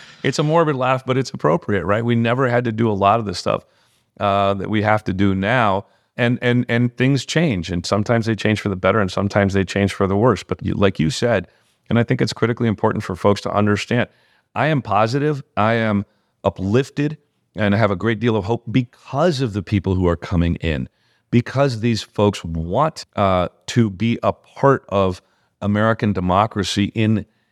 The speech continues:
in spite of the possible downsides, in spite of the possible danger and, and, and sort of the stress and the threats and all that stuff. They still wanna see this move forward. And that means that what we do is valuable.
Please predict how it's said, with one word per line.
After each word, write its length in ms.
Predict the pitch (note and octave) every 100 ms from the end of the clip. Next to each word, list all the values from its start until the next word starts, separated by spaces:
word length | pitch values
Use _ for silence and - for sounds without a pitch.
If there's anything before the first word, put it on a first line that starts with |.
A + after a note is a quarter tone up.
| _ _ _ -
in 220 | D3 D3+
spite 760 | - - - _ - D#3 F#3+
of 200 | A#2 G2
the 80 | F#2+
possible 680 | - G2 G2 - F2+ F2 E2+
downsides, 640 | F2 F2 F#2 - E2 E2 -
in 160 | C3 B2
spite 560 | - - _ B2 D#3
of 80 | C#3
the 80 | G2
possible 560 | - E2 F2+ - E2+
danger 540 | E2+ F2 F#2+ F2+ F#2 F2
and, 180 | F#2+ F2+
and, 180 | F#2 F2+
and 220 | F#2+ F2
sort 220 | - G#2 F#2
of 80 |
the 80 | F2
stress 460 | E2 - F2+ F#2 -
and 100 | F2
the 60 |
threats 360 | D#2+ F#2 F#2 -
and 100 | F2+
all 120 | E2
that 160 | E2 D#2+
stuff. 260 | - D2+ - _ _ _ _
They 120 | B2 B2
still 440 | - - C#3 C#3
wanna 240 | A2+ G#2
see 160 | F#2 A2
this 180 | F#2+ E2+
move 180 | G#2+ F#2
forward. 300 | A2 F#2+ - _ -
And 180 | G2 G2+
that 240 | C#3 D3+
means 320 | A#2+ C3 C3
that 160 | A2+ F2+
what 220 | G#2 -
we 200 | G2+ A2
do 280 | F#2+ A2 A2
is 120 | E2+
valuable. 880 | - - G2+ A#2+ B2+ G2 D#2 D2+